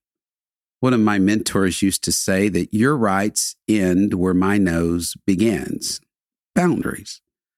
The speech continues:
By boundaries, I'm not talking of fortress walls. I'm talking about principles, mental lines that we draw.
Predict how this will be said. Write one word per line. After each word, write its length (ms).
By 140
boundaries, 480
I'm 140
not 180
talking 380
of 100
fortress 680
walls. 480
I'm 100
talking 280
about 280
principles, 840
mental 440
lines 760
that 160
we 140
draw. 440